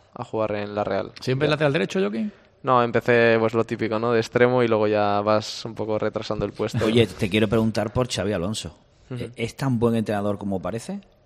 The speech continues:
Speaker 3: ¿O va a ser tan buen entrenador como parece?
Speaker 1: Bueno, a ver, al final Xavi, <laughs> todos le conocemos, ¿no? Un poco como jugador también ha sido una leyenda, básicamente.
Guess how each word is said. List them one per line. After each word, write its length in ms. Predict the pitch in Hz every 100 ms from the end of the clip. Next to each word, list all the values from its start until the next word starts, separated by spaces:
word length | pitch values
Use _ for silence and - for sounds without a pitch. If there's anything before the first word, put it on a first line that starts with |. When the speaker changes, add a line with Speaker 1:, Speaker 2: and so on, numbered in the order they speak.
| _ -
Speaker 3:
¿O 160 | 98
va 80 | 113
a 40 |
ser 260 | - 147 120
tan 200 | 120 104
buen 160 | 110 110
entrenador 500 | 101 104 101 104 98
como 300 | 101 101 92
parece? 400 | 92 131 - - - - - - - _ _
Speaker 1:
Bueno, 320 | 104 107 92 - _ -
a 80 |
ver, 200 | 113 117
al 100 | 113
final 260 | - 107 110
Xavi, 760 | - 110 110 110 113 110 107 123 127 - -
<laughs> 320 | - - -
todos 240 | 117 110
le 80 | 107
conocemos, 520 | 107 107 104 107 104
¿no? 120 | 113 113
Un 100 | 107
poco 380 | 107 110 110
como 180 | 113 110
jugador 340 | 110 107 110 -
también 340 | 110 110 110
ha 60 | 113
sido 460 | - 110 110 110
una 200 | 113 117
leyenda, 500 | 110 110 113 117 117 -
básicamente. 760 | - 120 110 107 113 113 123